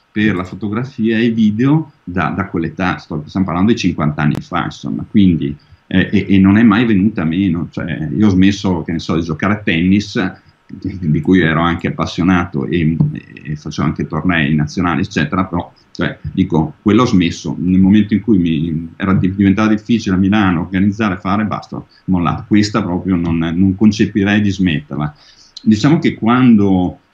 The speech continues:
oltre al fatto della competenza, diciamo, eh, che acquisita sul campo per il fattore luce piuttosto che inquadratura, eccetera,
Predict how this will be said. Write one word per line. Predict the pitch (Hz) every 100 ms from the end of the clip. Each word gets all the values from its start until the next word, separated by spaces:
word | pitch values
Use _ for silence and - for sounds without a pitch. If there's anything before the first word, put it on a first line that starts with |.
| 113
oltre | 123 139
al | 127
fatto | - 107 113 113
della | 101 101 98
competenza, | 104 101 104 95 - 117 135 147 143 120 117 - -
diciamo, | 80 82 95 101 101 107 104 98 98 _ -
eh, | 82 76 73 55 92
che | - -
acquisita | - 104 107 123
sul | 135 107 98
campo | 120 104 92 80 82 87 76
per | 95 101
il | 104
fattore | 95 98 - 107 117
luce | 104 113 120 - 123 120 110
piuttosto | 95 101 101
che | 110
inquadratura, | 101 98 98 95 110 110
eccetera, | 104 - 87 - 90 104